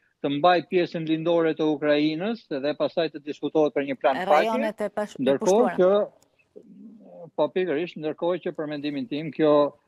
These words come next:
Speaker 1: ë, duhet të jetë e papranueshme, sepse të lëshosh territore, e, për të realizuar një,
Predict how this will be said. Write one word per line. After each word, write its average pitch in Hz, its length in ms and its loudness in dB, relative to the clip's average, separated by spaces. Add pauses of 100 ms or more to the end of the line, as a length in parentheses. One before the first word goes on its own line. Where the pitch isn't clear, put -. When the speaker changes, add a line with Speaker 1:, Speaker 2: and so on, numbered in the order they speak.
Speaker 1:
ë, 139 300 -4
duhet 143 220 2
të 156 120 2
jetë 143 100 0
e 117 60 0
papranueshme, 151 840 -2
sepse 151 580 -4 (300)
të 143 100 -6
lëshosh 147 420 -2
territore, 156 680 0
e, 139 840 -2 (100)
për 139 140 -8
të 151 100 -4
realizuar 147 840 2
një, 143 320 -2